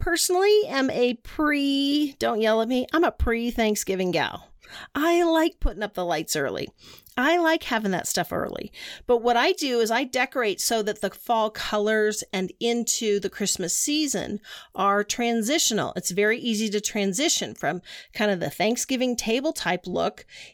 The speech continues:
into the holiday decor type look. We actually, I actually designed an entire holiday line called Aspen Winter to handle that transition. And, you know, the colors and all that kind of stuff, things come out and other things can go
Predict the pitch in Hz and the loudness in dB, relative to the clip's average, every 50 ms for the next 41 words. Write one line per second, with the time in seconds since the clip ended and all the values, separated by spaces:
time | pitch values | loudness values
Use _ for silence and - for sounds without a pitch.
0 | _ - 226 226 226 226 - 254 233 240 214 - 175 165 156 156 196 196 190 226 | _ -2 0 0 2 2 0 -2 -2 -2 -2 -2 0 0 0 2 0 0 -2 -2
1 | 233 - - 359 403 381 - 214 143 - - - 139 - - _ - - - - | -4 0 0 0 0 0 0 -4 -4 -4 -6 -8 -8 -8 -8 _ -16 -20 -20 -8
2 | - 233 285 311 - - 370 - _ - - 247 311 - - 339 285 220 214 214 | 0 0 2 2 4 2 0 0 _ 0 2 2 2 4 2 2 2 2 2 0
3 | 220 233 240 247 240 240 226 220 214 208 - - - - 240 247 254 285 302 302 | 2 2 2 2 2 2 2 2 2 0 0 -4 -2 0 2 2 2 2 2 2
4 | 311 339 - - - - - - - - 247 254 254 262 262 220 247 226 208 202 | 0 0 -2 -8 -20 -20 -16 -10 -2 0 2 2 2 2 2 2 2 2 2 0
5 | 185 180 180 180 214 240 226 180 196 190 202 208 - - 202 196 - - 175 175 | 0 0 0 0 0 0 -2 -2 -2 -2 -2 -2 0 0 0 0 0 0 0 0
6 | 196 196 - - 262 277 277 233 196 185 180 - 180 185 220 - _ - _ _ | 0 0 0 -2 -2 0 0 0 0 0 0 0 0 -2 -2 -6 _ -20 _ _
7 | - - 247 226 196 170 196 190 202 214 226 202 202 190 180 - - - 214 214 | -4 -2 0 2 2 2 2 0 2 2 0 0 0 -2 -2 -2 0 0 2 2
8 | 220 220 311 415 415 - 170 127 127 - _ _ - - - - - - - _ | 2 4 2 2 2 2 0 -2 -6 -10 _ _ -20 -18 -16 -16 -16 -18 -20 _
9 | - - 226 220 220 220 220 214 - - - 247 240 202 185 180 - - - 349 | -4 0 0 2 2 2 2 0 -2 -4 -2 0 0 0 0 -4 -6 -6 -2 0
10 | 339 311 285 285 220 226 226 220 226 226 202 - 220 214 202 - - 226 202 - | 0 2 2 0 0 0 0 2 2 0 0 -2 -2 -2 -2 0 0 0 -2 -2
11 | - - - 214 202 202 185 - - 196 185 202 - 269 294 - 302 - - 208 | -4 -8 -4 -2 0 0 -2 -2 -4 -2 -2 0 0 2 2 2 0 0 -2 -2
12 | 202 - 202 196 220 214 - 214 190 185 - - - 196 180 170 185 175 190 | -2 -2 -2 -2 -2 -2 -2 -2 -2 -2 -2 -4 -4 -4 -4 -2 -2 -2 -2